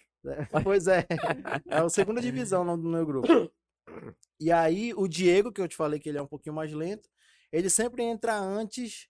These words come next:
É, o Ricardo, ele é, por ele ser evangélico, a gente dá, deixa, o nome do show é Cada Vez Pior.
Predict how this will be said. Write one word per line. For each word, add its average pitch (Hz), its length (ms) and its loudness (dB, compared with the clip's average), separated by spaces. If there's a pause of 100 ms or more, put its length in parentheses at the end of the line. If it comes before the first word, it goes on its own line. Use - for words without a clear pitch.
(500)
É, 143 580 -4
o 156 120 -2
Ricardo, 175 460 0
ele 170 140 0
é, 160 160 -2
por 170 160 -2
ele 185 160 2
ser 175 160 -2
evangélico, 170 560 -2
a 180 40 -6
gente 170 220 -8
dá, 165 180 -2
deixa, 160 460 -6 (320)
o 151 60 -8
nome 170 160 0
do 175 80 0
show 185 160 -2
é 175 80 2
Cada 175 240 0
Vez 175 200 -2
Pior. 165 360 -2